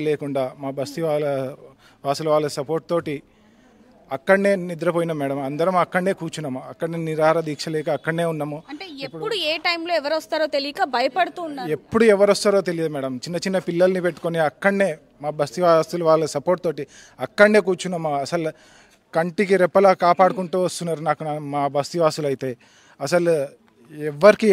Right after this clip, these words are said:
Speaker 1: ఎలా ధన్యవాదాలు తెలుపుకోవాలో నాకు అర్థం కావట్లేదు. కానీ అసలు ఈ జిహెచ్ఎంసీ ఏందో, ఈ హైడ్రా ఏందో మేము పుట్టినప్పటి నుండి చూస్తున్నాం, కానీ ఇలాంటి హైడ్రా అనే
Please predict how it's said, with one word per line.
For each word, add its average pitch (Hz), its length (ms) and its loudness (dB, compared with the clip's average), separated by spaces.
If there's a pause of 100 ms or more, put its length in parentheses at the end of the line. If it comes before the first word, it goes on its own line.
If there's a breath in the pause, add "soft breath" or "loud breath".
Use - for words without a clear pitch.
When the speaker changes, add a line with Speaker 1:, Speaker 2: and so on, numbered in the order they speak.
Speaker 1:
ఎలా 190 140 10 (280)
ధన్యవాదాలు 185 460 6
తెలుపుకోవాలో 165 440 -2
నాకు 165 180 0
అర్థం 160 240 -6
కావట్లేదు. 147 380 0
కానీ 156 160 -4 (1120 soft breath)
అసలు 180 260 2 (600)
ఈ - 20 -2 (140)
జిహెచ్ఎంసీ 175 520 2 (100)
ఏందో, 175 180 -2
ఈ 170 300 0
హైడ్రా 160 300 6
ఏందో 185 140 0 (160)
మేము 175 160 -4 (140)
పుట్టినప్పటి 202 480 2
నుండి 202 180 2 (380 loud breath)
చూస్తున్నాం, 190 420 0
కానీ 180 180 2 (200)
ఇలాంటి 185 320 6 (640 soft breath)
హైడ్రా 180 340 6
అనే 196 140 4